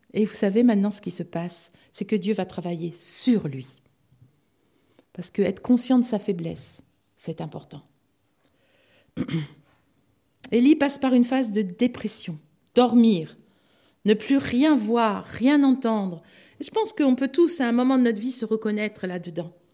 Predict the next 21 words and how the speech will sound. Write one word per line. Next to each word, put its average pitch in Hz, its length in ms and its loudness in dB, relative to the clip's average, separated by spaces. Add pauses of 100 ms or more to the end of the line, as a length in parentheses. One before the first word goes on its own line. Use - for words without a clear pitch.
(540)
Se - 120 -8
replier 269 460 2
sur - 180 -2
soi, - 600 -2 (500)
avoir 240 180 2
un 254 80 6
sentiment 269 500 4
d'infériorité, 240 800 0
d'échec. 233 800 0 (380)
Ça, - 180 -10
c'est 214 120 -4
terrible, 220 400 -6 (140)
surtout - 200 -12
quand 277 180 -2
on 233 60 -2
sert 220 260 -6
Dieu. 208 280 -8 (800)
Peur 285 240 4
de 254 100 4
la 262 140 6
vie, 254 380 0